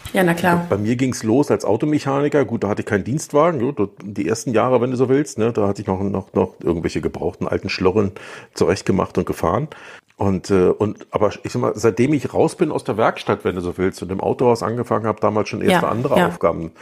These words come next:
Speaker 2: im Verkauf, Verkaufsleitung, ähm, dann auch bis in die Geschäftsleitung, da hatte ich immer Dienstwagen. So, und, ähm, dann bin ich später in die Autovermietung. Klar, da war ich immer auch im Außendienst, ja, da hast du dann natürlich, musstest ja auch irgendwo hin, um, äh, Menschen zu, zu treffen und, ähm,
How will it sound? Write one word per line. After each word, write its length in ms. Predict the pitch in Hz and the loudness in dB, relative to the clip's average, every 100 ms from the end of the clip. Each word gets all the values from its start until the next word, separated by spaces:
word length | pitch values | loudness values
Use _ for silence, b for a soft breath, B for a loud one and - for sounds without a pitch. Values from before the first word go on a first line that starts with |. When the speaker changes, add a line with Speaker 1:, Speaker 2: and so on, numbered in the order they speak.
| B B | B B
Speaker 2:
im 120 | - | -10
Verkauf, 460 | - 101 82 85 98 | -6 -2 2 2 2
Verkaufsleitung, 1080 | - 101 - 92 - 92 92 95 90 95 90 - - | -2 -4 0 -2 0 0 0 0 0 0 -4 -6 -4
ähm, 280 | 95 90 87 | -2 -2 -2
dann 180 | 90 | -2
auch 100 | - - | -2 -4
bis 180 | 98 | -4
in 80 | 110 | -2
die 60 | 87 | -2
Geschäftsleitung, 600 | 95 117 - 87 85 117 B B B B | 0 -2 0 0 0 -4 B B B B
da 80 | - | -2
hatte 120 | 95 | 2
ich 60 | 104 | 2
immer 180 | 135 127 | 2 2
Dienstwagen. 560 | 143 165 - 73 73 - _ | 2 0 -2 -2 -2 -8 _
So, 180 | 90 82 | -2 0
und, 420 | 78 92 - - | 0 -2 -2 2
ähm, 240 | 90 90 | 2 2
dann 180 | 98 90 | 0 0
bin 100 | 95 | -2
ich 60 | 95 | -4
später 260 | - 117 107 | -2 0 2
in 40 | |
die 100 | 98 | 2
Autovermietung. 720 | 117 156 147 139 147 165 170 - | 2 0 0 0 2 0 -2 2
Klar, 180 | 110 | 4
da 100 | 98 | 4
war 120 | 87 98 | 2 0
ich 80 | |
immer 140 | 101 73 | 0 -4
auch 40 | |
im 80 | 80 | 0
Außendienst, 680 | 80 113 139 127 180 214 - | 2 2 0 0 2 0 0
ja, 140 | 107 | 0
da 120 | 135 92 | 0 -2
hast 160 | - | 0
du 60 | 101 | 0
dann 120 | 92 | 2
natürlich, 280 | 90 110 90 - - | 0 0 -2 -4 -8
musstest 360 | 110 - 110 | -6 -4 -2
ja 60 | 101 | 0
auch 180 | 87 - | 0 -2
irgendwo 260 | 113 92 | -2 2
hin, 340 | 95 139 240 - B B - | 4 4 2 -2 B B 0
um, 440 | 120 113 92 98 | 2 2 0 0
äh, 220 | 101 98 90 - 95 | 2 2 0 -2 -2
Menschen 440 | 92 110 120 123 | 2 0 0 -4
zu, 180 | - 104 | -2 -2
zu 220 | - 98 | -2 -4
treffen 480 | - 110 - 107 202 | -2 -2 -2 -4 -4
und, 340 | - 107 101 | -4 -4 -2
ähm, 280 | 101 101 98 | 0 0 -2